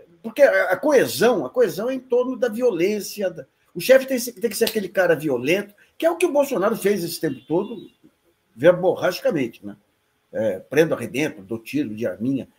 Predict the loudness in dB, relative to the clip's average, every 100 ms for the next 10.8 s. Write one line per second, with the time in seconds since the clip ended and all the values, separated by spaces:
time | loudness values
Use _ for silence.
0 | -14 -6 -2 0 -2 0 4 4 4 0
1 | 0 -4 -4 -2 -2 -6 _ _ _ _
2 | _ 2 2 4 2 4 2 2 2 0
3 | 2 0 -2 -4 -4 -4 -6 -8 -12 _
4 | _ _ -4 -2 -2 0 0 2 2 0
5 | 0 2 2 0 -4 -4 -2 -2 -2 -4
6 | -18 -14 -12 -14 _ _ _ _ _ _
7 | _ -8 -4 4 6 6 4 2 0 0
8 | 0 2 0 0 -2 0 2 2 4 4
9 | 6 4 0 -6 -4 0 2 2 4 2
10 | 0 -8 -4 -4 -6 -6 -6